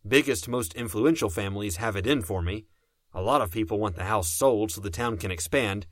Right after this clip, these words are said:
and I couldn't even go shopping without getting in a fight." "So you get more bodies on the ground. They're not going to go after you if you're in a group." "Wanna bet?" I asked. "They hate me.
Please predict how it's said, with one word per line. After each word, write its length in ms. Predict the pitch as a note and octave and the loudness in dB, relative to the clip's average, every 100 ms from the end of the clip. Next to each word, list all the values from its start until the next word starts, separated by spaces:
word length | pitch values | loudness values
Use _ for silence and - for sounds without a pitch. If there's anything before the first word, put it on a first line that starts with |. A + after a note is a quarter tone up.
| _ _ - | _ _ -12
and 160 | - - | -8 0
I 160 | C3+ | 0
couldn't 300 | E3 E3+ C3+ | 0 -2 -6
even 260 | C3+ A#2 A#2+ | -6 -4 -2
go 140 | G#2+ | -2
shopping 540 | G2 - D#3+ D#3 F2 E2+ | -2 2 4 4 2 -4
without 280 | G2 G#2 G2+ | -2 -2 -4
getting 220 | G#2+ G2+ | -4 -4
in 100 | F2+ | -4
a 60 | |
fight." 480 | E2+ - A2+ - - _ _ _ _ _ _ _ _ - | -4 -6 -6 -8 -16 _ _ _ _ _ _ _ _ -10
"So 260 | - C#3 | 0 4
you 140 | E3+ G3+ | 4 4
get 220 | G3 G3 | 2 4
more 140 | F#3+ | 2
bodies 400 | G3+ C3+ C#3+ E3+ | 4 4 4 2
on 160 | - D3+ | 2 2
the 80 | D#3+ | 4
ground. 440 | E3 G3+ G2 E2+ - _ _ _ _ - | 4 2 -2 -6 -12 _ _ _ _ 4
They're 120 | E3+ | 6
not 240 | F3 A3 | 6 4
going 220 | A3+ G3+ | 4 4
to 40 | D#3 | 6
go 140 | C#3+ | 6
after 300 | D3+ G3 - | 6 4 0
you 180 | G#2+ G#2+ | 0 0
if 140 | A2+ | 2
you're 100 | C#3 | 2
in 140 | C3+ C3 | 2 0
a 60 | |
group." 340 | A#2 F#3 - - _ _ _ _ _ _ _ - | 0 2 2 -2 _ _ _ _ _ _ _ -8
"Wanna 260 | G2 G#2 E2+ | 0 2 2
bet?" 520 | E2 F#2 C#3 - - - | 0 0 0 -4 -10 -6
I 140 | F2+ | -6
asked. 420 | F2 F2 - - - _ _ _ - | -2 -2 -2 -8 -16 _ _ _ -10
"They 240 | G#2 C3 G#2 | 0 2 2
hate 480 | E2 - C#3+ - | -2 0 0 -2
me. 340 | - F2+ E2 | -6 -4 -4